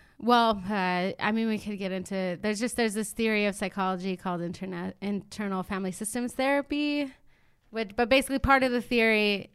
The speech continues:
is, like, that you have younger parts of yourself that are still kind of living in the past, um, that are, um,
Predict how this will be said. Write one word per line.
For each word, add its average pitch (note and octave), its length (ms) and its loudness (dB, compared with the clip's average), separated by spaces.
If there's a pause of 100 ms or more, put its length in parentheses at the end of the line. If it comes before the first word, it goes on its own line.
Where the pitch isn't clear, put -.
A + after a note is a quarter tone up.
(440)
is, A3 300 4
like, G3+ 320 -2
that G#3+ 300 -2
you A3+ 220 4
have G3+ 240 6
younger G#3 380 2
parts G3+ 380 -4
of G#3+ 100 -2
yourself A3 540 2
that G3 140 0
are F#3+ 80 0
still F#3 360 -2
kind F#3 240 -2
of D#3+ 80 -2
living F#3 240 -2
in G#3 60 0
the G3 80 0
past, G#3 580 0 (600)
um, F#3 560 0
that F#3 840 0
are, F3 680 0
um, E3+ 640 -2